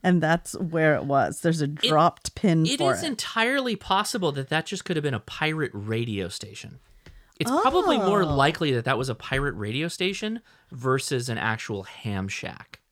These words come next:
Speaker 1: So when
Speaker 2: Because a
Speaker 1: I
Speaker 2: ham shack, people aren't, like, they're not gonna hide about it. It's not that difficult to get a ham radio license.
Speaker 1: Mm-hmm.
Speaker 2: And even if they, there's a guy in Georgia that'll tell you all about it. E-, even if you're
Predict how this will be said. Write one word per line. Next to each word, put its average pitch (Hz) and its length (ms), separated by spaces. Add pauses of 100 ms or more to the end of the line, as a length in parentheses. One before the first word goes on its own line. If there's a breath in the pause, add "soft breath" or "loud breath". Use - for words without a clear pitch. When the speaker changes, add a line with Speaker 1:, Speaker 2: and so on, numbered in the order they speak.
(360)
Speaker 1:
So 196 640
when 185 120
Speaker 2:
Because 220 220
a 294 40
Speaker 1:
I 311 60
Speaker 2:
ham 294 200
shack, 285 300
people 220 200
aren't, 202 180
like, 160 200 (380)
they're 175 100
not 233 140
gonna 262 120
hide 160 640
about 90 320
it. 95 140
It's - 160
not 190 140
that 143 180
difficult 123 460
to - 40
get 92 160
a - 40
ham 104 260
radio 101 300
license. - 580
Speaker 1:
Mm-hmm. 180 320 (100)
Speaker 2:
And 147 160
even 240 140
if 226 100
they, 151 220 (440 soft breath)
there's 92 180
a - 20
guy 107 140
in 127 120
Georgia 143 280
that'll 104 160
tell 127 120
you 117 120
all 120 80
about 143 240
it. 98 100 (340 loud breath)
E-, 156 160
even 196 240
if 190 140
you're 151 260